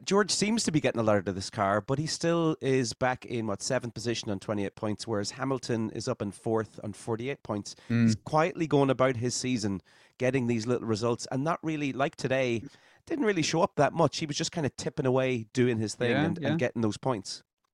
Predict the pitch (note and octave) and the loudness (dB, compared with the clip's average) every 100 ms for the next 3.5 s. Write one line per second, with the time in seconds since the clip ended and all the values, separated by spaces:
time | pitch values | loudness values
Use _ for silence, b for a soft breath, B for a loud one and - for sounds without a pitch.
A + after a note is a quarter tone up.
0 | _ _ _ _ - D3 G3 - - D3+ | _ _ _ _ 4 8 8 6 6 8
1 | G3+ C#3+ C3 C3+ B2+ D3 C#3+ D3 D3+ - | 10 8 8 6 8 8 8 6 4 6
2 | D3 - - - - F3 F#3 D#3 C3 C3 | 4 2 -12 2 8 8 8 4 4 2
3 | A#2+ C#3+ C#3+ C3 G#2+ | 2 6 6 6 2